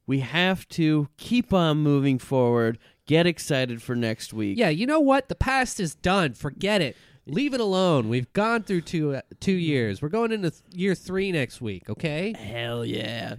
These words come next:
Speaker 2: And then after that, year four, and then year five, and then forget about it. We're not gonna talk about it ever again.
Speaker 1: And then will we have a year six? Probably. Maybe.
Speaker 2: Well, we'll see what happens.
Speaker 1: We'll see what happens. I don't
Speaker 2: Yeah.
Speaker 1: know.
Speaker 2: Unless they shut us down.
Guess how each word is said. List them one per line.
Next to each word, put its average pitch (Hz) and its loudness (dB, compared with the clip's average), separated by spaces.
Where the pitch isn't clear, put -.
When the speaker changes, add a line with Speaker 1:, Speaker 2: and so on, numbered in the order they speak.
Speaker 2:
And 151 -2
then 160 0
after 175 0
that, 160 0
year 151 0
four, 165 2
and 190 -2
then 170 -2
year 160 -2
five, 175 -2
and 180 -4
then 180 -4
forget 208 -4
about 160 -2
it. 104 -6
We're 135 -4
not 165 -6
gonna 170 -4
talk 180 -4
about 180 -2
it 180 -4
ever 190 -4
again. 196 -4
Speaker 1:
And 131 6
then 131 6
will 135 6
we 131 6
have 139 2
a 156 4
year 175 4
six? - -4
Probably. 135 -2
Maybe. 208 0
Speaker 2:
Well, 113 -6
we'll 110 -12
see - -10
what 104 -6
happens. 101 -10
Speaker 1:
We'll 139 2
see 180 -4
what 285 4
happens. 113 0
I 123 2
don't 185 4
Speaker 2:
Yeah. 247 4
Speaker 1:
know. 320 2
Speaker 2:
Unless 120 -6
they 107 -6
shut 110 -2
us 98 -8
down. 110 -4